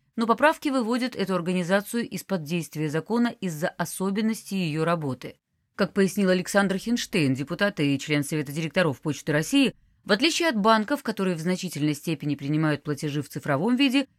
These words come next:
Почта предоставляет услуги в очном формате. Граждане приходят в отделение и задействуют операционисток.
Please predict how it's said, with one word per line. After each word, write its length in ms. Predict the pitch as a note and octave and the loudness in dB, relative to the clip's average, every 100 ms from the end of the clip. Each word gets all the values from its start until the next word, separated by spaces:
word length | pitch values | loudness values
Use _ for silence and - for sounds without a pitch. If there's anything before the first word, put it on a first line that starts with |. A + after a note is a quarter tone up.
| _ _ | _ _
Почта 340 | B3+ D4+ - | 0 2 -2
предоставляет 600 | C#4 G3+ G3 F#3 G3+ B3 | -6 -6 -4 0 0 0
услуги 540 | G3 - F3 F#3 F#3+ F#3 - | -2 -4 -4 0 0 0 -4
в 160 | F3 | -2
очном 300 | F3+ - C#3+ | 0 0 -2
формате. 500 | A#2 C3 C#3 B2 C#3 - _ _ | -2 -2 -2 -2 -6 -10 _ _
Граждане 460 | D3+ D#3+ C#3 C#3+ C3+ | -2 0 0 0 -2
приходят 360 | C3+ - C3+ | -4 -6 -4
в 40 | D3+ | -4
отделение 600 | C3+ C#3+ F3+ C4+ D4 C#4+ | -2 0 2 6 6 4
и 140 | C#4+ | -2
задействуют 600 | C4 D#3+ D3+ F#3 G3+ G3+ | -4 -2 -4 -4 -6 -8
операционисток. 880 | - - F#3+ - C3 B2+ B2 D3 C#3 | -6 -8 -8 -4 -2 -2 -4 -8 -10